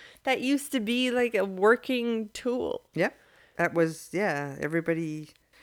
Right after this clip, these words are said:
Speaker 2: when I first learned on a keyboard, it was an old,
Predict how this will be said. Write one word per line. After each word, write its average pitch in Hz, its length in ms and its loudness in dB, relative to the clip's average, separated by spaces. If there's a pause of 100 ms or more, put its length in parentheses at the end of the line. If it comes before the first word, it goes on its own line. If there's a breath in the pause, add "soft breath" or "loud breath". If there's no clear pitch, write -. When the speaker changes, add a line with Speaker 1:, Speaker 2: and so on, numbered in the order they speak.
(160 soft breath)
Speaker 2:
when 156 140 2
I 196 200 4
first 220 420 -2
learned 160 520 -2
on 156 600 -2
a - 60 -8
keyboard, 156 680 -2
it 151 140 -4
was 160 200 -2
an 165 120 0
old, 165 460 -2